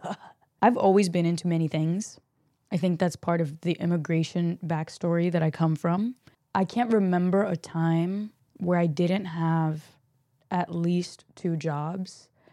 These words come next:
Like, when I was eight years old and we started cleaning houses, I was a student and cleaning houses. And then I was learning French and Italian. Like, I've always had at least two things going at once.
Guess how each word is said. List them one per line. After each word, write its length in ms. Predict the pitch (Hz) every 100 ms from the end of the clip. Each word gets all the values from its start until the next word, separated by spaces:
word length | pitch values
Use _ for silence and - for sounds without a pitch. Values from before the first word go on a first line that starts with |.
| _
Like, 200 | 170 165
when 140 | 165
I 80 | 185
was 120 | 190 -
eight 160 | 202
years 200 | 180 185
old 140 | 175 170
and 80 | 165
we 80 |
started 280 | 160 170 165
cleaning 280 | - 175 160
houses, 520 | 151 160 165 180 175
I 60 | 160
was 140 | 160
a 60 | 156
student 380 | - 180 170 175
and 120 | 165
cleaning 300 | - 156 151
houses. 560 | 156 147 135 139 151
And 240 | - 160 165
then 400 | 156 151 156 -
I 60 | 165
was 160 | 160
learning 540 | 165 165 165 156 156 156 _ _ _ _
French 460 | - 185 170 151
and 260 | - 170 160
Italian. 480 | 156 - 170 147 139
Like, 120 | 196
I've 160 | 226 208
always 260 | 240 254 202
had 240 | 185 190
at 140 | 175 180
least 320 | 208 - -
two 220 | - 190
things 300 | - 175 165
going 280 | 160 160 160
at 120 | -
once. 400 | 156 151 190 -